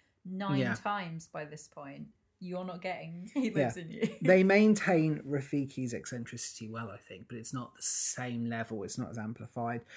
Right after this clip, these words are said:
Speaker 2: The music's great.
Speaker 1: Very
Speaker 2: You know.
Speaker 1: pretty. The way that they do the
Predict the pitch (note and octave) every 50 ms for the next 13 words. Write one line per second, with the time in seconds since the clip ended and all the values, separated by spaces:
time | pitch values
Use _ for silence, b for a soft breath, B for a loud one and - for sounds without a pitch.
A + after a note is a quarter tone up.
0 | B B - C#3 F3 G#3+ A3+ G3 D#3 D#3 - - - - - D#3 D#3 E3+ F3 F3
1 | E3+ E3+ E3 D#3 D#3+ D#3+ - _ - - - - - B B B B B B B
2 | G#3 G#3 E3 D3 B2 A#2+ - - G3 G3 - - G#3 F#3 F3+ F3+ F#3 - b b
3 | b b b _ - A3+ A3 F#3+ F3+ F#3+ A3 G#3+ G#3 G#3+ A#3 G3+ G#3 G3+ - G3+
4 | G3 G3 E3 - F3+ F#3 F#3+ F#3+ F#3+ F3 F3 E3+ E3+ F3